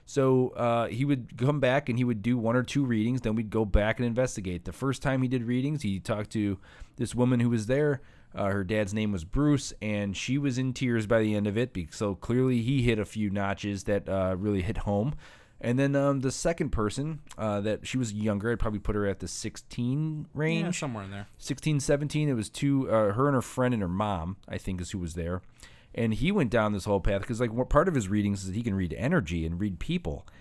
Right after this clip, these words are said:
Speaker 1: And so his readings was about just her and talking about how much she deals with depression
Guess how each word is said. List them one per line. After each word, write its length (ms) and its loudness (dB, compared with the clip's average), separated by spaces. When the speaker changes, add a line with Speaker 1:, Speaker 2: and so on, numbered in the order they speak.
Speaker 1:
And 200 -4
so 380 0
his 360 0
readings 400 2
was 160 -4
about 240 -4
just 200 -12
her 340 2
and 220 -4
talking 200 -2
about 140 4
how 80 2
much 160 0
she 140 -4
deals 240 -2
with 100 -8
depression 760 -2